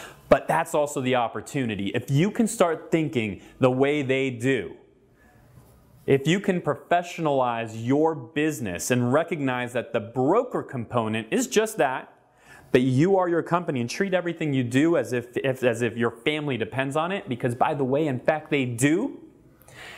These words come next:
then things are gonna change for you. One really quick tip before we end here.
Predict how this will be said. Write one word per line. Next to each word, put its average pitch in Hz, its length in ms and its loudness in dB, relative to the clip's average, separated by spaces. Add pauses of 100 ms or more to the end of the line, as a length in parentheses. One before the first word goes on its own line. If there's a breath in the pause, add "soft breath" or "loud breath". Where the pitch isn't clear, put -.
(160 loud breath)
then 139 200 4
things 170 200 0
are 160 60 0
gonna 151 140 0
change 165 380 -2
for 110 120 -2
you. 80 200 -6 (640 loud breath)
One 165 180 2
really 175 220 2
quick 165 260 -4
tip 180 240 -2
before 135 300 0
we 127 160 0
end 156 220 -4
here. 98 380 -4